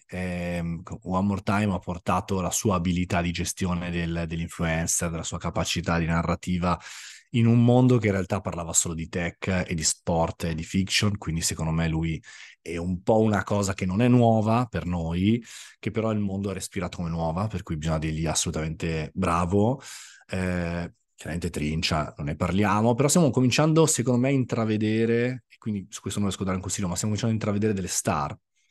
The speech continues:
che di solito quando i business funzionano cominciano ad arrivare le star, no? L'abbiamo visto anche sugli influencer, l'abbiamo visto anche, anche prima. Quindi da questo punto di vista direi, se avete la possibilità di ascoltare chiaramente podcast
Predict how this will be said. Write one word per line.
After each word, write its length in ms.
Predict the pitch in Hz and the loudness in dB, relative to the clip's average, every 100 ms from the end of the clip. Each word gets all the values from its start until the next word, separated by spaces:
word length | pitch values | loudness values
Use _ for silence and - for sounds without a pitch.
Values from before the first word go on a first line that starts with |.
| _ _ - - - _ _ - | _ _ -20 -20 -20 _ _ 0
che 220 | 127 123 | 4 4
di 100 | 127 | 4
solito 280 | 120 151 156 | 4 4 4
quando 200 | 151 135 | 2 0
i 80 | 123 | 0
business 380 | 113 113 127 - | 0 0 -2 -4
funzionano 840 | 123 110 - 113 117 113 117 117 | -4 -2 -2 -2 -2 -2 -2 -4
cominciano 340 | 113 107 107 | -4 -4 -4
ad 60 | 92 | -6
arrivare 220 | 85 82 | -8 -6
le 60 | 80 | -6
star, 360 | - 69 69 - | -4 -4 -4 -6
no? 120 | 85 | -4
L'abbiamo 240 | 85 85 | -2 -2
visto 160 | 87 - | -4 -4
anche 140 | 90 | -6
sugli 180 | 95 80 | -6 -6
influencer, 560 | 78 - 98 85 82 - | -6 0 2 2 2 0
l'abbiamo 240 | 82 80 | 0 -2
visto 340 | 78 - 82 78 | -4 -2 -2 -2
anche, 440 | 78 87 80 76 | -4 -6 -8 -8
anche 260 | 90 - 90 | -8 -8 -10
prima. 260 | - - | -10 -6
Quindi 220 | 90 117 | 2 4
da 40 | 98 | 4
questo 200 | 107 123 | 4 4
punto 240 | 127 120 | 4 6
di 80 | 127 | 6
vista 240 | 151 - | 6 6
direi, 400 | 113 107 117 117 | 4 6 6 6
se 200 | - - | 4 2
avete 260 | 107 110 110 | 2 2 0
la 80 | 104 | -2
possibilità 340 | 95 - 110 | -4 -4 -2
di 80 | 95 | -2
ascoltare 440 | 92 95 92 92 | -4 -4 -4 -4
chiaramente 280 | 90 87 87 | -2 -4 -4
podcast 680 | - 87 - 87 - 87 | -6 -4 -2 -2 0 0